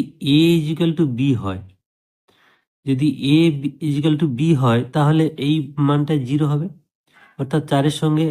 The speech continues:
এটা গুণ হলে জিরো হবে। তাহলে যদি নিরূপক জিরো হয়, তাহলে কোনো,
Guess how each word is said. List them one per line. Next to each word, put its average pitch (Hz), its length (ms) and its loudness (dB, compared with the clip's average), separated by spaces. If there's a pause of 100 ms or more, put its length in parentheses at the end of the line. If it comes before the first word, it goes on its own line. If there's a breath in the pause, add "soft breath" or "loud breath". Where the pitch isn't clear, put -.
(120)
এটা 139 180 -2
গুণ 143 240 0
হলে 151 180 2
জিরো 151 240 0
হবে। 143 180 -2 (500)
তাহলে 120 180 -4
যদি 139 260 2 (240)
নিরূপক 151 480 2
জিরো 147 240 2
হয়, 117 200 0 (380)
তাহলে 143 260 0
কোনো, 147 240 0